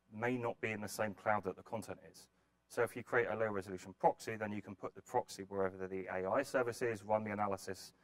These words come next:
throw the proxy away, and get the data back. So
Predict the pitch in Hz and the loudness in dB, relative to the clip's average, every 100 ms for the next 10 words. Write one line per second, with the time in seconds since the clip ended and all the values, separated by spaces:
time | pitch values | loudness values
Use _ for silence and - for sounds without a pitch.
0 | _ _ _ - 143 127 117 107 - 104 | _ _ _ 0 4 6 4 -2 -2 0
1 | 95 95 92 90 87 90 85 - - 90 | 6 6 4 -6 -6 -2 -4 -4 -12 -12
2 | _ _ _ _ _ _ _ - 117 107 | _ _ _ _ _ _ _ -10 -2 -2